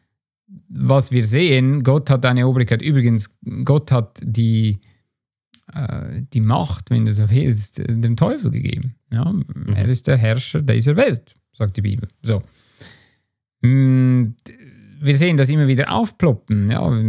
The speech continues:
Speaker 1: Daniel sechs, die Meder und Perser macht dann ein Gerecht, Gesetz, dass man nicht sollte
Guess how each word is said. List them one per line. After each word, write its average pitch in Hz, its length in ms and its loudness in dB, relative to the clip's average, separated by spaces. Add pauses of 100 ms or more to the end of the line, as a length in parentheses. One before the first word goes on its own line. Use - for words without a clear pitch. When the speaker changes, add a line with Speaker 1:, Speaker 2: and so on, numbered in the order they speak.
(120)
Speaker 1:
Daniel 127 420 2
sechs, 143 680 -4
die 120 200 -2
Meder 123 300 2
und 123 120 0
Perser 127 380 2
macht 107 280 -2
dann 117 80 0
ein 117 260 2
Gerecht, 127 440 2
Gesetz, 123 440 0
dass 113 200 0
man 117 320 2
nicht 185 520 0
sollte 147 640 0